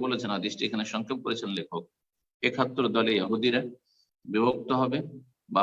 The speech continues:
হয়েছে, আর খ্রিস্টানরা বাহাত্তর দলে বিভক্ত হয়েছে,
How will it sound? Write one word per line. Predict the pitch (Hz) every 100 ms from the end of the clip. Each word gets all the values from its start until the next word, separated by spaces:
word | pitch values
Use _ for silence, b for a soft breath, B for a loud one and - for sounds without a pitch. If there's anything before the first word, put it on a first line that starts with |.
| 104
হয়েছে, | 107 104 135 - - _ _ _ _ -
আর | 90 90 90 87 90 -
খ্রিস্টানরা | 104 101 - 104 101 98 90 85
বাহাত্তর | 104 107 139 120
দলে | 123 123
বিভক্ত | 123 123 123
হয়েছে, | 127 127 - 143